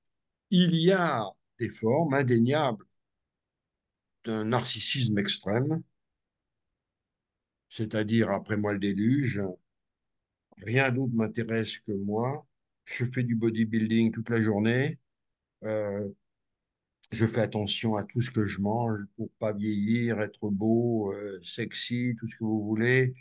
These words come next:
euh, je regarde, euh, tout ce que je mange, euh, les kilogrammes,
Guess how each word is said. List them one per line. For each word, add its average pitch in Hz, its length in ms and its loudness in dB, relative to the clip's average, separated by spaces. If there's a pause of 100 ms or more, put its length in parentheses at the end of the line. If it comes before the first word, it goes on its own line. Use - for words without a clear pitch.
(640)
euh, 113 180 -2
je 104 160 -2
regarde, 117 720 2 (200)
euh, 107 840 -4
tout - 140 -18
ce 127 80 -12
que 120 180 0
je 110 140 0
mange, 117 640 2
euh, 107 360 2
les 104 180 0
kilogrammes, 113 1000 2